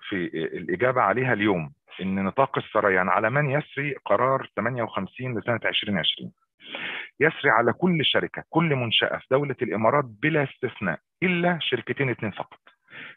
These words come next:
شركة مملوكة بالكامل لحكومة محلية أو اتحادية، شركة داخل منطقة حرة مالية فقط. ودون هذين النوعين من الشركات يسري القرار على ال-، على كافة المنشآت في الدولة.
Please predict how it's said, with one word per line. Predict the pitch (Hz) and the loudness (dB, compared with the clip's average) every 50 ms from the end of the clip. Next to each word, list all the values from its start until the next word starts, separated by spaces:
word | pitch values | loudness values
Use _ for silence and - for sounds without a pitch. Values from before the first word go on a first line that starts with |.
| _ - | _ -2
شركة | - - 147 127 - 131 | 2 2 2 2 2 0
مملوكة | 113 104 104 117 131 - - 110 | 0 2 0 0 0 0 0 0
بالكامل | 110 104 - - 131 117 110 101 95 | 0 -2 0 0 0 0 0 0 -2
لحكومة | 95 - - - 101 - - 127 120 110 | -4 -4 -4 -6 -8 -2 -2 0 0 2
محلية | 101 104 98 - 113 113 117 113 | 2 2 0 0 0 2 4 4
أو | 110 104 | 4 4
اتحادية، | - - - - 110 113 139 156 185 196 - - _ - - - - - _ _ _ _ | 2 0 0 0 2 2 2 2 2 0 -2 -6 _ -20 -20 -20 -20 -20 _ _ _ _
شركة | - - - 165 160 - - 165 160 147 139 - | 0 2 2 2 0 2 2 2 2 0 -6 -6
داخل | - 123 151 156 - 143 | 0 2 2 2 2 0
منطقة | 123 113 107 107 - 113 101 | -2 -2 -4 -2 -2 -2 -2
حرة | - 117 110 107 98 | 0 0 0 0 0
مالية | 87 78 76 69 71 - - _ - | -2 -2 -4 -6 -8 -10 -14 _ -2
فقط. | 117 - - 78 - _ - - - - - - - - | -2 -2 -2 -8 -18 _ -18 -16 -16 -16 -16 -18 -8 0
ودون | 104 110 110 123 156 175 156 | 2 2 4 4 4 4 4
هذين | 143 139 117 113 117 143 135 123 113 | 4 2 2 2 2 2 0 2 0
النوعين | 104 101 101 104 117 123 107 | 0 2 2 2 2 2 0
من | 101 98 98 | -2 -2 -2
الشركات | - - - 107 107 - - 165 185 - _ - _ _ | -2 0 0 0 -2 0 0 -2 -2 -2 _ -20 _ _
يسري | 123 147 - - 123 127 | -2 -2 -2 0 0 0
القرار | 117 - - 117 117 131 123 | 0 2 0 2 2 4 4
على | 107 104 104 104 | 4 4 4 2
ال-، | 101 104 104 - 104 | 0 -2 -4 -4 -2
على | 98 104 101 95 - _ _ _ _ _ | 0 0 0 -2 -2 _ _ _ _ _
كافة | - 165 165 - - 135 - 127 | 0 0 0 0 -4 -6 -4 -4
المنشآت | 107 104 101 95 - 110 107 - | -4 -4 -2 -2 0 0 0 -2
في | - - | -4 -10
الدولة. | - - - - - _ | -8 -6 -8 -8 -8 _